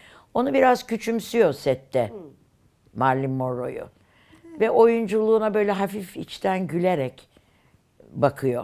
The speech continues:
Speaker 2: Hı.
Speaker 1: E, sonra film piyasaya çıkıyor.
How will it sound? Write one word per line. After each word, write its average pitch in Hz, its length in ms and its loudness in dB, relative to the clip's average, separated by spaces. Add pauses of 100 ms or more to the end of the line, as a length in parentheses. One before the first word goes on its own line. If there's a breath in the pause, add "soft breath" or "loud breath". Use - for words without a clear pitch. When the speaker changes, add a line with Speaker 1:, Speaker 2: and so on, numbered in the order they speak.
Speaker 2:
Hı. - 1080 -18
Speaker 1:
E, 67 420 -2 (200)
sonra 262 500 4
film 220 440 -2
piyasaya 170 560 2
çıkıyor. 143 640 -2